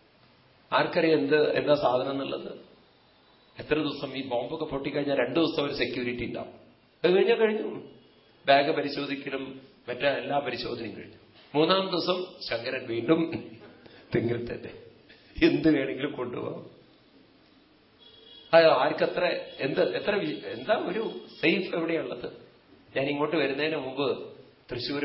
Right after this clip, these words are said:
ഭയങ്കര ചെക്കിംഗ് ആയിരുന്നു, ഗുരുവായൂരിൽ നിന്നാണ് ഞാൻ വരുന്നത്. അപ്പൊ എന്നോട് പറഞ്ഞു, "സ്വാ-, ഒരാൾ പറഞ്ഞു, ഇതൊക്കെ തുറക്കേണ്ടി വരും, അതുകൊണ്ട് കുറച്ച് നേരത്തെ പോകണമെന്ന്."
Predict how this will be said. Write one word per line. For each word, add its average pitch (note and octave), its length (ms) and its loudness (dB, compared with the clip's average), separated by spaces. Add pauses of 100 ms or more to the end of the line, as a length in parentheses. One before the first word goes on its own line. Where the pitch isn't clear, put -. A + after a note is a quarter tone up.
ഭയങ്കര C3+ 560 -2
ചെക്കിംഗ് B2 360 -6
ആയിരുന്നു, F#2 340 -8
ഗുരുവായൂരിൽ C3+ 360 -4
നിന്നാണ് G#2 180 -8
ഞാൻ G2 120 -12
വരുന്നത്. - 300 -18 (1500)
അപ്പൊ A#2+ 120 -2
എന്നോട് C#3 220 2
പറഞ്ഞു, B2 240 -6
"സ്വാ-, - 580 -8
ഒരാൾ C3 280 -6
പറഞ്ഞു, - 280 -10
ഇതൊക്കെ C3 220 -8
തുറക്കേണ്ടി A2+ 460 -4
വരും, B2 200 -2
അതുകൊണ്ട് A#2 220 -4
കുറച്ച് A#2+ 220 -8
നേരത്തെ A#2+ 260 -2
പോകണമെന്ന്." - 420 -6